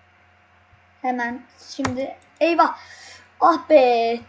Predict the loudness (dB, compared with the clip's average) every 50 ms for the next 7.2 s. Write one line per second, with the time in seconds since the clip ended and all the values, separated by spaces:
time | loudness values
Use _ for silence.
0 | -16 -16 -14 -14 -14 -14 -14 -14 -14 -14 -20 -20 -20 _ -6 -4 -4 -2 -2 -2
1 | -2 -2 -2 -4 -4 -8 -8 -10 -12 -12 _ _ _ _ _ -8 -8 -8 -8 -20
2 | -20 _ _ _ _ _ _ _ _ _ _ _ _ _ _ _ _ _ _ _
3 | _ _ _ _ _ _ _ _ _ _ _ _ -20 _ _ -20 _ _ _ -20
4 | -16 -8 -4 -2 -2 0 -2 -2 -2 -2 -2 -2 -2 -6 -12 _ _ _ _ _
5 | _ _ 0 2 2 2 2 0 -2 -4 -2 -4 -2 -2 -2 -4 -6 -8 -6 -6
6 | -6 -4 -4 -4 -4 -4 -4 -4 -6 -6 -6 -6 -10 -16 -16 -10 -8 -8 -8 -8
7 | -10 -12 -12